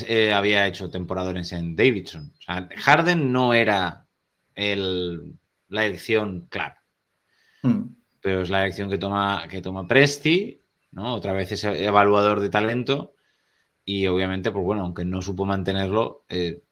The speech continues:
Speaker 1: fue un, un acierto por parte de, de Oklahoma.
Speaker 2: Sí.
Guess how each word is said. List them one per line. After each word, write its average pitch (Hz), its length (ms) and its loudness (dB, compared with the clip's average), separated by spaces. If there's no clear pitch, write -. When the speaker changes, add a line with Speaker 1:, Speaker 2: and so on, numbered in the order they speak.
Speaker 1:
fue 95 340 0
un, 98 500 -2
un 104 140 0
acierto 117 760 4
por 90 200 -6
parte 92 340 -2
de, 92 720 0
de 98 120 0
Oklahoma. 101 580 2
Speaker 2:
Sí. - 140 -10